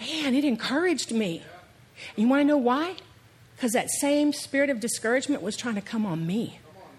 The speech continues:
I had been battling that. And as she was sharing her testimony, her story of the goodness of God, it encouraged my heart.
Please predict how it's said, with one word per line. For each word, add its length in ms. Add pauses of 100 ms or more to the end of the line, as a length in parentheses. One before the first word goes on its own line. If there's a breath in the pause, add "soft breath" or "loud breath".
(260)
I 60
had 260
been 200
battling 640
that. 220 (920 loud breath)
And 120
as 120
she 240
was 240 (100)
sharing 540
her 200 (220 loud breath)
testimony, 960
her 200
story 640
of 140
the 80
goodness 400
of 160
God, 440 (460 loud breath)
it 100
encouraged 640
my 160
heart. 480